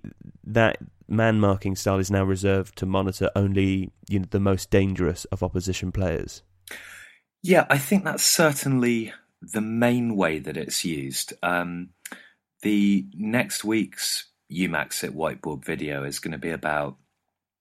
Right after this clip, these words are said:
Speaker 2: Jose Mourinho's Inter treble winning side.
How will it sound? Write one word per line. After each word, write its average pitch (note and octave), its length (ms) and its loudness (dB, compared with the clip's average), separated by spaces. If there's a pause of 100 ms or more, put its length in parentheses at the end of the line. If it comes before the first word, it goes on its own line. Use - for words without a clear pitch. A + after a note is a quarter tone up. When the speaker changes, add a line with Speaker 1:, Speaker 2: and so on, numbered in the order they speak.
(160)
Speaker 2:
Jose E2+ 360 -4
Mourinho's D#2+ 840 -6 (220)
Inter E2 360 -6
treble E2 380 -4
winning C#2+ 280 -8
side. C2 460 -12